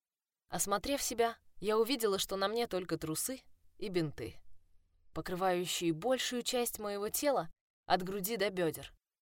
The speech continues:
На повязках в некоторых местах виднелись тёмно-красные пятна. Я лежала под одеялом,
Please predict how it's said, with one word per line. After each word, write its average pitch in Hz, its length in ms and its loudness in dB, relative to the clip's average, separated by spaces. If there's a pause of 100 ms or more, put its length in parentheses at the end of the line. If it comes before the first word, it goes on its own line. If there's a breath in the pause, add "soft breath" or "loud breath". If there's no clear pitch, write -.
(1080)
На - 100 0
повязках 220 540 2
в 208 40 -6
некоторых 233 440 -2
местах 233 460 4
виднелись 247 480 -2
тёмно-красные 247 760 0
пятна. - 460 -4 (1400)
Я 160 120 -2
лежала 165 320 2
под 156 180 -4
одеялом, 165 560 0